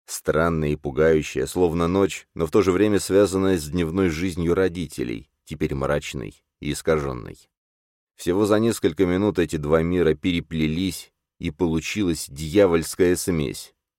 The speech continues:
Ничего подобного Нед еще не испытывал. Там, прислоненная к унитазу, словно доска,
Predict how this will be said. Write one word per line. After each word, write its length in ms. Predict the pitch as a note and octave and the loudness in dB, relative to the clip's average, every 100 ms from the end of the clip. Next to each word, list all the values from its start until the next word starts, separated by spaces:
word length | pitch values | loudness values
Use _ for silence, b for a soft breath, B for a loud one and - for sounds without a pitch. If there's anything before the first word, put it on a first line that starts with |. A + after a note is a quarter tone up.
| _ - | _ -10
Ничего 420 | A#2+ - C3 F2 | -10 -4 -2 0
подобного 540 | C#2+ C#2+ E2 D2 C2 | 0 -2 -2 -2 -2
Нед 220 | C#2+ D#2 | -4 -6
еще 320 | C2 C2 - C#2 | -8 -12 -8 -8
не 140 | C2 | -8
испытывал. 600 | - - C#2 B1 G1+ - _ _ _ _ _ _ _ - | -10 -12 -8 -8 -10 -14 _ _ _ _ _ _ _ 0
Там, 260 | F2+ F#2+ | 2 2
прислоненная 640 | D#2 D#2 E2 F2 G#2+ F#2+ F2 | 2 0 0 0 2 0 0
к 60 | |
унитазу, 520 | F#2+ F2+ E2 A2+ F2 E2+ | 0 0 4 4 4 0
словно 480 | G#2 A2 G2 G2 | 2 4 4 4
доска, 680 | F2 F#2 F2+ - A#2 G#2+ | 6 4 4 2 2 2